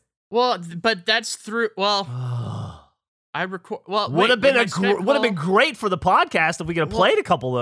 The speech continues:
Speaker 2: those.
Speaker 1: You didn't even wanna fucking hear the story.
Speaker 2: No,
Speaker 1: You wanted
Speaker 2: I
Speaker 1: to push
Speaker 2: did.
Speaker 1: this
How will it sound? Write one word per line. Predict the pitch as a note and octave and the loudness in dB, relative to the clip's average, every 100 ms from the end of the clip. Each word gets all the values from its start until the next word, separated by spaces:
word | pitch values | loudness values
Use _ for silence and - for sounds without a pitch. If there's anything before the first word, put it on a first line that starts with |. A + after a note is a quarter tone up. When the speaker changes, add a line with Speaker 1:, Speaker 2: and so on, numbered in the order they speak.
| B2 | 0
Speaker 2:
those. | E3+ - | -2 -4
Speaker 1:
You | D#3+ E4 | 2 4
didn't | G4 F#4+ | 4 0
even | D4 | 0
wanna | E4+ F#4+ | -2 -2
fucking | - - E4+ - D4+ | -4 0 0 0 -2
hear | F#4 B3+ | 0 0
the | A#3 | -4
story. | - - C#4+ B3+ A2+ - | -4 -2 2 2 -2 0
Speaker 2:
No, | F#4+ | 4
Speaker 1:
You | F#4 | 6
wanted | F#4 G4+ | 6 4
Speaker 2:
I | - | 2
Speaker 1:
to | |
push | - | 0
Speaker 2:
did. | G4+ F#4 - | 2 2 2
Speaker 1:
this | C5 | 0